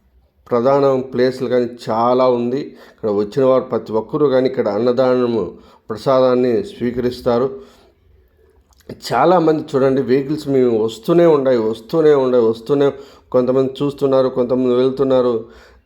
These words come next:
చాలా ఇక్కడికి రావడం జరుగుతోంది. ఇక్కడ గూగుడు కుల్లాయ స్వామిని దర్శించుకున్న తర్వాత ఇక్కడ ప్రతి ఒక్కరూ ఈ బావిని సందర్శించడానికి ఖచ్చితంగా అంటే, ఆ, వస్తున్నారు.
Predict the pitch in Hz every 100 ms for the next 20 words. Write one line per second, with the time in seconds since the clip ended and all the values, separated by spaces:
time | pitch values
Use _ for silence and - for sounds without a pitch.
0 | _ - 143 170 180 - - - _ _
1 | _ _ _ - - 123 135 120 117 139
2 | 143 131 123 117 123 120 123 120 127 123
3 | 120 151 160 151 147 151 147 143 135 143
4 | 135 104 127 120 170 160 147 135 139 135
5 | 143 135 139 131 - - 160 220 - 131
6 | 127 - - 147 147 - 175 117 151 -
7 | 190 190 143 - - _ _ 123 120 101
8 | 127 156 156 131 - - _ - 147 135
9 | 165 160 165 147 151 147 147 139 - 143
10 | 120 - - _ 135 135 - 170 156 147
11 | 143 151 143 107 - - 107 107 110 104
12 | 123 - 151 143 139 139